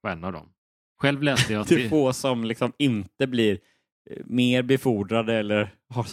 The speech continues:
Speaker 2: ambitioner som
Speaker 1: <laughs> Ja. Själv läste jag till
Speaker 2: lärare.
Speaker 1: Ja. Lärare
Speaker 2: Nähä.
Speaker 1: när vi träffades. Snyggt.
Speaker 2: Ja.
Speaker 1: Eh, men la studierna på is när vi fick Maja.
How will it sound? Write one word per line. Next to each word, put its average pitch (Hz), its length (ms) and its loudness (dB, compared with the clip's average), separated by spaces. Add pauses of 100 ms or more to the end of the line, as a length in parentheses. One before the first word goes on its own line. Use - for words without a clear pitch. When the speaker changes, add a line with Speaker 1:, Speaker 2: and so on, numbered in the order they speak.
(120)
Speaker 2:
ambitioner 120 800 0
som 113 200 0 (180)
Speaker 1:
<laughs> 165 200 0
Ja. 143 140 -4 (720)
Själv 131 280 2
läste 127 320 -2
jag 95 140 -4
till 110 520 -2 (480)
Speaker 2:
lärare. 127 1040 0
Speaker 1:
Ja. 87 320 -2 (720)
Lärare 139 360 4
Speaker 2:
Nähä. 117 160 0 (180)
Speaker 1:
när 110 180 2
vi 90 80 -6
träffades. 87 360 -10
Snyggt. 107 160 0
Speaker 2:
Ja. 139 120 0 (800)
Speaker 1:
Eh, 98 180 -2
men 127 500 0
la 117 260 -2
studierna 104 440 -2
på 113 120 -2
is 135 240 0
när 127 80 0
vi 120 80 0
fick - 220 -6
Maja. 98 440 -2